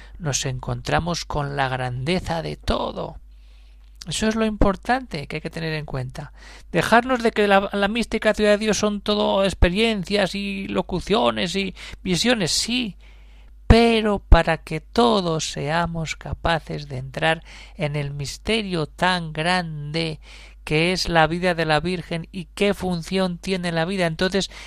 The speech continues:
es una narración de la vida de la Virgen para que todos podamos acercarnos a ella y sea más fácil entender toda esta realidad.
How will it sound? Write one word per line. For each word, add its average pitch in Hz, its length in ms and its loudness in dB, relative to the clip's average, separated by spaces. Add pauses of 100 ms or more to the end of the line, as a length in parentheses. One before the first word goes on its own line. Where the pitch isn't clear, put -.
(180)
es - 220 0
una 202 260 0
narración 190 1500 2 (260)
de 170 200 2
la 175 360 2
vida 175 520 -2
de 156 180 -4
la 156 160 2
Virgen 175 520 -4 (960)
para 180 500 6
que 147 180 -6
todos 202 680 6
podamos 165 720 0
acercarnos 139 1040 -4
a 123 140 -4
ella 143 380 -4 (360)
y 139 160 -6
sea 139 360 -2
más 143 320 -2
fácil 139 520 -4 (280)
entender 131 760 -4 (100)
toda 151 460 0
esta - 560 -8
realidad. 117 720 -10